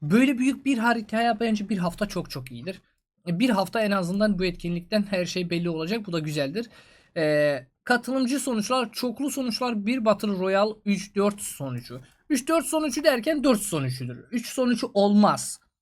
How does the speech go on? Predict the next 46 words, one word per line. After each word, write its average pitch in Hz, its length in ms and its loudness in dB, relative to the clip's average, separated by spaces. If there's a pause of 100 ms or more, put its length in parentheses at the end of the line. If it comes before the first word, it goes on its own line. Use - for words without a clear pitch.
(180)
Yani 160 220 0
burada 208 160 0
üç 240 200 -2
sonucu 254 340 -2
olursa 254 280 -2
ikisi 226 280 -4
müttefik 233 280 -4
olacak, 214 320 0
birisi 214 360 -4
yok. 165 260 0 (380)
Ya 196 200 4
hatta 254 380 0
böyle 240 240 -2
bir 185 40 -4
şey 151 160 -4
olabilir. 147 280 -4
Yani 165 220 0
üç 202 180 -4
sonucu 214 460 -2
bence 220 340 0 (1200)
imkansız. 277 640 2
Dört 269 140 2
sonuç 160 340 -2
olacak. 151 360 0
Kesinlikle 214 480 0
dört 139 140 -4
sonuç 143 260 -8
olacak. 175 300 -6
Çünkü 214 240 -8
burada 220 180 -4
krallık 214 360 -4
A, 196 240 0
B, 180 140 -2
S, 165 340 -4
D, 202 240 -6
C, 175 280 0
D, 262 200 -4 (420)
A, 165 220 0
B, 165 180 -2
C, 160 260 -4
D. 277 180 -2 (300)
Bu 175 160 0
yüzden 277 440 0
dört 247 160 0
sonucu 233 500 -4
kesinliktir. 190 720 -4